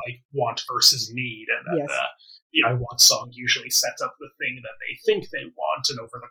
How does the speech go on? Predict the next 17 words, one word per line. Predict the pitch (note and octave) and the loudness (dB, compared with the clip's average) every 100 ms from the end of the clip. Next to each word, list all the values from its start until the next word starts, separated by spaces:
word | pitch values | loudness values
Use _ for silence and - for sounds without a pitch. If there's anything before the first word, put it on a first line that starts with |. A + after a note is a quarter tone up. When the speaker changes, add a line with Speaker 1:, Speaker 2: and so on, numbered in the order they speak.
| - | -8
Speaker 1:
course | A#2 A2+ | -2 -2
Speaker 2:
Mm-hmm. | - | -2
Speaker 1:
of | A#2 | -2
the | |
journey, | - B2 B2+ | -2 -4 -8
they | B2 | -12
realize, | B2+ B2+ B2 B2 | -8 -6 0 2
"Oh | C3+ | 0
no, | A#2+ C3 B2+ A2+ | -4 -12 -12 -12
there | |
was | A2 - | 0 4
something | C#3 C3 C3+ | 4 0 -6
else | C3+ C3 | -2 -2
that | - | -2
I | B2+ | -6
really | B2+ C3+ B2+ | -6 -10 -12
needed." | B2+ C3 C3+ B2+ | -10 -6 -2 0